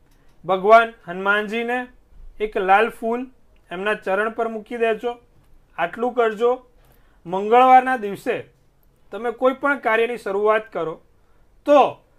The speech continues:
મસૂરની દાળ અથવા તો દાડમ ખાઈને કરજો. આટલું કરવાથી મંગળ અને શનિ તમને જે કહેવાય છે હેરાનગતિ આપે છે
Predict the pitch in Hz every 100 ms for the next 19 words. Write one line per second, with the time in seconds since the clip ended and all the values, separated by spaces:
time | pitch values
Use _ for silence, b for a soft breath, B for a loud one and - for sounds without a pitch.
0 | _ - 180 185 254 254 254 254 262 247
1 | 190 196 214 254 - 190 190 220 233 240
2 | 214 175 170 202 196 180 160 147 113 110
3 | _ _ _ _ _ _ _ _ _ _
4 | _ _ _ 165 165 196 180 160 175 196
5 | 247 254 - _ _ _ - 151 156 165
6 | 196 233 - _ _ _ _ _ _ _
7 | _ - 185 226 220 214 196 139 _ _
8 | _ _ _ _ _ _ 175 190 196 160
9 | 175 180 170 170 165 135 156 208 208 208
10 | 214 202 202 220 -